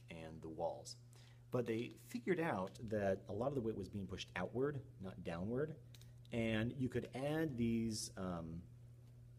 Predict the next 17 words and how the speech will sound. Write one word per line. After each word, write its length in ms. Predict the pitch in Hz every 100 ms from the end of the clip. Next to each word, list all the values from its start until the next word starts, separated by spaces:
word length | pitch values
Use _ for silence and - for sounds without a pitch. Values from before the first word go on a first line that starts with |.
| - - -
supports 720 | - - - - 117 92 -
called 360 | - 113 110 107
flying 200 | 104 87
buttresses 680 | 80 - - - 80 82 - - - -
that 80 | 139
just 140 | 180
sort 120 | 156
of 60 | 110
attached 500 | - - 95 - -
to 80 | 92
pillars 680 | - 101 98 85 85 - - - - - -
on 100 | 95
the 120 | 87
outside 600 | 90 - - 87 85 85
of 280 | 82 80 78 - -
the 80 | 85
building. 340 | 78 73 -